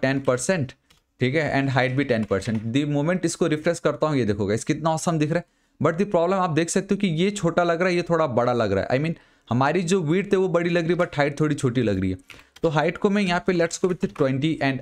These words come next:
अगर अब मैं इसको रिफ्रेश कर देता हूँ, ऑसम। Now सब कुछ बहुत ऑसम लग रहा है, तो आप चाहो तो इसको as it is भी रख सकते हो। इस पे और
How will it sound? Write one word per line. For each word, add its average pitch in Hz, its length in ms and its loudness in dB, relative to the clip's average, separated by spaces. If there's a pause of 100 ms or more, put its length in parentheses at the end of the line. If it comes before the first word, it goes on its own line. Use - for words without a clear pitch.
अगर 160 280 0
अब 165 100 -2
मैं 160 60 -4
इसको 156 200 -2
रिफ्रेश 135 320 -2
कर 127 100 0
देता 117 220 0
हूँ, 110 80 4
ऑसम। 110 240 -4 (480)
Now 156 180 2
सब 190 260 -2
कुछ 208 180 0
बहुत 160 260 0
ऑसम 151 320 0
लग 151 120 0
रहा 165 80 2
है, 165 60 -4
तो 151 80 0
आप 156 160 -2
चाहो 185 120 2
तो 202 100 0
इसको 196 180 0
as 156 160 0
it 165 120 0
is 165 120 0
भी 170 100 0
रख 147 160 0
सकते - 280 -4
हो। 175 60 -4 (420)
इस 170 140 -2
पे 196 100 0
और 202 420 0